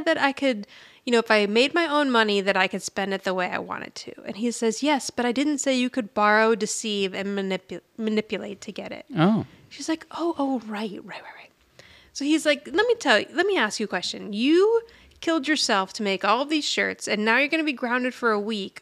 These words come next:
Speaker 1: all for a leather jacket. Was it worth it?" And she says, "Oh,
Speaker 2: Oh,
Speaker 1: yeah."
Speaker 2: yeah. <laughs>
Speaker 1: <laughs> Now, we're gonna have to keep a tr-, keep an eye out to see if we ever see this leather jacket again.
Speaker 2: We probably don't.
Speaker 1: Probably not. So he hands her the two hundred and twenty-three dollars that he owes her for making the shirts and says,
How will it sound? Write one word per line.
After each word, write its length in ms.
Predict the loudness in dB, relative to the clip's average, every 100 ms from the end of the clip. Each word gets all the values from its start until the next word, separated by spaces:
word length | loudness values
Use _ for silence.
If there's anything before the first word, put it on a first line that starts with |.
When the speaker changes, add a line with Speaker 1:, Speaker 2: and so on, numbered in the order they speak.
| _
Speaker 1:
all 220 | 2 2
for 200 | 2 2
a 100 | 2
leather 340 | 2 2 2 -2
jacket. 640 | -2 -4 -4 -8 -10 -12 _ _
Was 300 | 0 2 2
it 100 | 0
worth 340 | 0 -2 -2 -4
it?" 200 | -6 -8 _ _ _ _ _ _ -12
And 80 | -6
she 160 | -4 -4
says, 380 | -6 -6 -6 -10 _
"Oh, 320 | 0 2 2 0
Speaker 2:
Oh, 40 |
Speaker 1:
yeah." 540 | -2 -4 -2 -2 -2 -4 -4 0
Speaker 2:
yeah. 100 | 2
<laughs> 460 | 2 0 -4 -6 -10 -18 -20
Speaker 1:
<laughs> 140 | -2
Now, 120 | 2
we're 140 | 2 0
gonna 60 | -4
have 40 |
to 80 | -6
keep 260 | -2 -2 -2
a 40 |
tr-, 160 | -2 -6 -8 0
keep 260 | 0 0 0
an 120 | 2
eye 240 | 4 4
out 260 | 4 2 -2
to 80 | -6
see 180 | 0 2
if 100 | 4
we 100 | 2
ever 200 | 2 -2
see 180 | -2 -6
this 220 | -6 -6
leather 240 | -8 -8
jacket 380 | -8 -8 -8 -12
again. 200 | -10 -4
Speaker 2:
We 80 | 0
probably 340 | 6 8 8
don't. 320 | 8 6 4 -2 _ _ _ -2 6
Speaker 1:
Probably 320 | 6 6 4
not. 240 | 2 0 -4 -20 -20 -20 -20 -20 -4
So 140 | 0
he 220 | 4 6 6
hands 380 | 2 0 0
her 180 | 4 4
the 100 | 4
two 200 | 2 2
hundred 280 | 4 4 2
and 100 | 0
twenty-three 440 | 0 0 0 0
dollars 440 | 2 4 4 2 0
that 160 | -4
he 160 | -2 0
owes 220 | 2 2
her 140 | 2 0
for 100 | 2
making 300 | 2 2 0
the 80 |
shirts 400 | 0 2 0 0
and 160 | -4 -2
says, 240 | 0 0